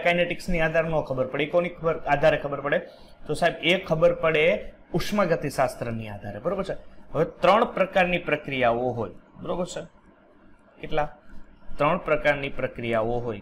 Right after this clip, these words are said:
કઈ કઈ હોય એ પ્રક્રિયાઓ જોઈએ આપણે. ચાલો.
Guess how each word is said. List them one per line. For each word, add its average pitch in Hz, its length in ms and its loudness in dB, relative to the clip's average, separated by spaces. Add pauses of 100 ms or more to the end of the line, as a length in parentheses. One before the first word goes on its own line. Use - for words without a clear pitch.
કઈ 165 120 4
કઈ 170 180 2
હોય 135 220 2
એ 131 80 0
પ્રક્રિયાઓ 131 600 0
જોઈએ 110 260 -2
આપણે. 107 320 -4 (1400)
ચાલો. 101 260 -10